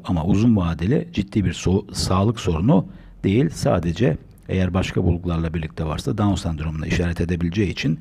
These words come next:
rahim içinde dikkatimizi çeken bir bulgu. Dediğim gibi çok sık rastlanan bir şey değil ve büyük ihtimalle siz bunu hiç duymayacaksınız. Ama duyarsanız da ne anlama geldiğini bilin diye bu videoyu sizin için çekmiş olduk.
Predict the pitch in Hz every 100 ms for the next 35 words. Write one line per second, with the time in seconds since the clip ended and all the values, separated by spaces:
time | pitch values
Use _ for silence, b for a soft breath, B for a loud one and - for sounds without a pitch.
0 | B B - 98 107 90 - 104 120 101
1 | 101 - 95 92 95 76 - 131 67 -
2 | 101 113 - B B B B B B -
3 | 87 90 80 90 117 - - 113 95 90
4 | 95 117 120 107 - - 85 82 82 85
5 | 80 85 98 117 104 107 98 - - 104
6 | 113 - 90 95 95 - 95 82 - -
7 | - 120 151 B B B 104 98 98 104
8 | 95 87 82 110 113 95 80 76 78 80
9 | 80 76 87 127 - b b b b b
10 | b - 113 90 80 90 123 123 90 78
11 | 85 - - 85 82 - 127 101 - -
12 | 80 78 - - 69